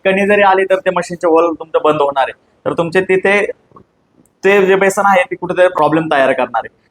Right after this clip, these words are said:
तर तुम्हाला सुपर फाईन, फाईन बेसन असणं गरजेचं आहे. तिसरा प्रॉब्लेम काय येणार आहे? फ्रेशनेस. हॉटेलमध्ये पिवळसर वडा दिसतो आणि पिवळसर वड्याला मागणी जास्त आहे. चौथा प्रॉब्लेम तुम्हाला फेस करायचा आहे की तुम्हाला टेस्ट,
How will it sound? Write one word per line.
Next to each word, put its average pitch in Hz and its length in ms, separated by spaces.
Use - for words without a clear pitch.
तर 170 120
तुम्हाला 196 240
सुपर 214 340
फाईन, 202 320
फाईन 185 200
बेसन 185 280
असणं 175 300
गरजेचं 147 380
आहे. 120 200
तिसरा 220 260
प्रॉब्लेम 202 360
काय 190 180
येणार 175 180
आहे? 170 120
फ्रेशनेस. 190 520
हॉटेलमध्ये 170 580
पिवळसर 160 400
वडा 135 220
दिसतो - 300
आणि - 400
पिवळसर 160 440
वड्याला 156 300
मागणी 160 300
जास्त 117 280
आहे. 107 140
चौथा 185 280
प्रॉब्लेम 208 400
तुम्हाला 208 240
फेस 185 220
करायचा 185 360
आहे 175 180
की - 400
तुम्हाला 175 260
टेस्ट, - 640